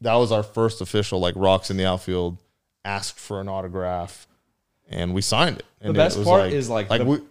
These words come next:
Speaker 1: like, I had to tell her, I was like, "Yeah, we're not on the Angels." And she's like, "I don't care."
Speaker 2: The best part
Speaker 1: All
Speaker 2: is
Speaker 1: right.
Speaker 2: that her parent put her up to it. I think it was her mom,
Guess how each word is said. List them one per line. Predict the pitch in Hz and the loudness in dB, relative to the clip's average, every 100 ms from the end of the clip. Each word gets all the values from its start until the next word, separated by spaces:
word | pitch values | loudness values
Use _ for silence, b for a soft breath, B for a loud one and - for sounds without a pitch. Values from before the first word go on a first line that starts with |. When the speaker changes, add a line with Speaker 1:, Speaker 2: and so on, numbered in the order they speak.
| _ | _
Speaker 1:
like, | 127 127 | -10 -6
I | 117 | 0
had | 131 131 | 2 2
to | 104 | 2
tell | 131 107 | 4 4
her, | |
I | |
was | 82 | 0
like, | 82 | -6
"Yeah, | 85 82 | -8 -6
we're | 95 | -2
not | 113 113 | 0 2
on | 110 | 2
the | 95 | 0
Angels." | 95 82 - - | -4 -8 -14 -10
And | 98 | -6
she's | 107 95 | -6 -6
like, | 90 | -8
"I | 90 | -8
don't | 82 87 | -10 -8
care." | 101 82 _ _ _ | -8 -8 _ _ _
Speaker 2:
The | - | -10
best | 120 151 - | -2 -2 0
part | 160 160 | -2 0
Speaker 1:
All | |
Speaker 2:
is | 92 | 0
Speaker 1:
right. | 113 101 | 0 -2
Speaker 2:
that | - | -6
her | - 131 131 | -10 -4 -2
parent | 104 _ - 135 170 135 90 80 _ _ _ _ _ _ _ _ | -4 _ -10 -6 -4 -6 -8 -14 _ _ _ _ _ _ _ _
put | - 131 | -8 -6
her | 117 101 | -4 -4
up | 104 | -4
to | - 143 | -8 -10
it. | 156 | -8
I | |
think | 113 | -8
it | 107 | -8
was | |
her | 101 | -8
mom, | 90 104 | -8 -8